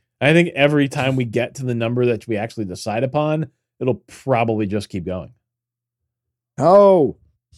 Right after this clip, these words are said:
Speaker 2: gotta, gotta move on to so-, unless we're just, unless we're gonna totally change format and just call it D D T.
Speaker 1: We've been
Speaker 2: And
Speaker 1: saying that
Speaker 2: then
Speaker 1: for eighteen years. We're clearly never doing that.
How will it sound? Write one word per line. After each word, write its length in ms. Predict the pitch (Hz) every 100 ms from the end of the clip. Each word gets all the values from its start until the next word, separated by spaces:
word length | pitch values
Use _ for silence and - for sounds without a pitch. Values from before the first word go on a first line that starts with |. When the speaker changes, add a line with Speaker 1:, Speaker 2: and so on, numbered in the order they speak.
| - - _ _
Speaker 2:
gotta, 300 | 117 123 98 - _ _ _ _ _ _ _ - - _ _ _ _ -
gotta 160 | 147
move 200 | 147 151
on 160 | 151 143
to 40 |
so-, 140 | 135 -
unless 300 | 151 180 -
we're 80 | 196
just, 260 | 165 175 -
unless 360 | 151 160 160
we're 120 | 170
gonna 200 | 160 151
totally 520 | 139 - 160 160 151 139
change 400 | - 135 120 -
format 680 | - 135 120 98 85 78 - _ _ _ _
and 120 | 113
just 340 | 113 135 - -
call 280 | - 120 107
it 160 | 107
D 160 | 113 117
D 160 | 101
T. 680 | 87 - 165 104 85 80 78 _ _ _
Speaker 1:
We've 120 | 240
been 80 | 339
Speaker 2:
And 100 | 233
Speaker 1:
saying 220 | 208 185
that 140 | 151 139
Speaker 2:
then 80 | 85
Speaker 1:
for 100 | 123
eighteen 360 | 139 - 110
years. 360 | 107 98 85 -
We're 80 | 117
clearly 320 | - 165 131
never 200 | 117 98
doing 260 | 92 87 92
that. 160 | -